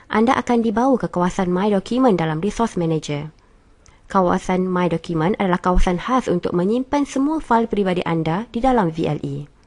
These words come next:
Kawasan ini adalah peribadi dan tidak boleh diakses oleh pengguna lain.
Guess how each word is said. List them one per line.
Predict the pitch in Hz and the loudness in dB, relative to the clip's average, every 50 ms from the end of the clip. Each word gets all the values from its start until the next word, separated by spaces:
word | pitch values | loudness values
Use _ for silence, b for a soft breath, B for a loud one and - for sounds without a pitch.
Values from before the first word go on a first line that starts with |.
| _ _ - | _ _ -6
Kawasan | - - 240 247 262 247 - 349 - | 0 2 4 4 4 4 2 -2 0
ini | - 220 196 185 | 2 2 2 2
adalah | - 175 175 185 | 0 0 0 0
peribadi | - - 185 175 165 156 156 165 196 202 | 0 -2 -2 0 0 -2 -2 0 0 -2
dan | 208 208 | 0 0
tidak | 226 208 - - | 0 -2 0 0
boleh | 208 226 233 214 | 0 0 0 0
diakses | - - - - - 196 175 - - | 0 -2 -4 -2 -2 -4 -2 -2 -2
oleh | 165 160 170 | -2 -2 0
pengguna | - 175 170 175 202 220 208 | -2 -2 -2 0 2 2 2
lain. | 175 160 156 151 151 147 151 | 2 2 2 0 0 -4 -6